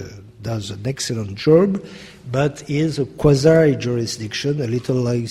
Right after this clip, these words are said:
the Human Rights Committee of the United Nations, in the sense that it makes more recommendations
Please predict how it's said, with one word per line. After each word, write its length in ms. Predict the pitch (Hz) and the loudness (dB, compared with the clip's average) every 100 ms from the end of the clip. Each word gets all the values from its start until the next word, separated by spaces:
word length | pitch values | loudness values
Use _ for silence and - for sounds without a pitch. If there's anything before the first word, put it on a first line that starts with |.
| - | -6
the 80 | |
Human 480 | 110 107 123 123 123 | -4 -2 -2 0 0
Rights 260 | 127 127 - | 2 0 0
Committee 460 | 117 113 110 - | -2 -4 -4 -4
of 200 | 117 107 | -6 -6
the 100 | 107 | -12
United 500 | 107 107 113 117 110 | -12 -12 -12 -12 -12
Nations, 600 | 107 139 139 165 185 165 - - - - | -2 -2 0 0 0 -4 -10 -16 -20 -10
in 180 | 156 160 | 0 2
the 160 | 143 139 | 2 -2
sense 540 | - 156 160 165 - | 0 0 0 0 -2
that 240 | 135 127 | -4 -4
it 100 | 131 | -4
makes 380 | 123 135 131 - | -4 -4 -4 -6
more 320 | 135 139 127 | -4 -2 -4
recommendations 1200 | - 113 143 139 135 127 135 135 - 143 147 - | -6 0 0 2 2 2 2 0 0 -2 -2 -6